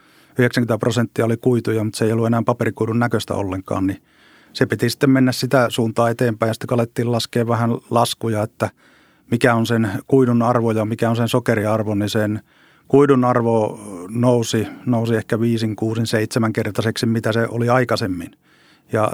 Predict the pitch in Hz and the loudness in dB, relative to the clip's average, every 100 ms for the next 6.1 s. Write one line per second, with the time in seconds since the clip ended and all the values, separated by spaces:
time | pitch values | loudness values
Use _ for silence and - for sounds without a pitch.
0 | 113 107 - 117 - 117 113 113 110 110 | 0 0 -2 -4 -2 0 0 0 -2 -2
1 | 127 127 113 135 139 139 - 127 117 117 | 0 0 0 0 0 0 -2 -2 0 0
2 | 113 110 104 104 - 104 107 101 95 101 | 0 -2 -2 -4 -2 -2 0 -4 -6 -6
3 | 101 101 98 92 85 92 - 101 90 _ | -6 -4 -4 -6 -8 -6 -4 -4 -6 _
4 | _ _ _ _ - 131 117 - 165 151 | _ _ _ _ 2 2 0 -2 0 0
5 | - 143 139 120 139 127 127 120 - 127 | 0 0 0 0 0 2 2 0 -2 -2